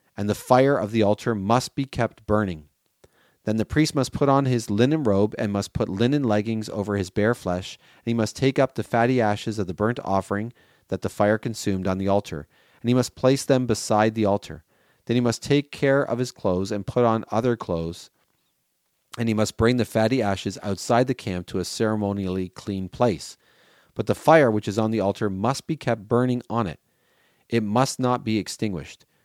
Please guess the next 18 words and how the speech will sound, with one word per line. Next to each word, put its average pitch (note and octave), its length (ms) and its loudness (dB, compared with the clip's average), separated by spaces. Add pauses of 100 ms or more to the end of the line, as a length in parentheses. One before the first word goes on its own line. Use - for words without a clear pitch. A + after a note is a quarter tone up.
(240)
So - 140 -2
the A2 100 2
priest D3+ 320 0
must C#3+ 200 -2
kindle B2 340 2
wood C#3 440 4
on A2+ 180 0
it B2 200 -2
in G#2+ 160 -8
the G2 80 -6
morning D3 480 0 (480)
by G2 160 0
morning, F2 420 -6 (480)
and G2+ 140 -4
must G#2+ 180 -2
arrange A2+ 380 0
the G#2+ 100 0
burnt C3+ 240 0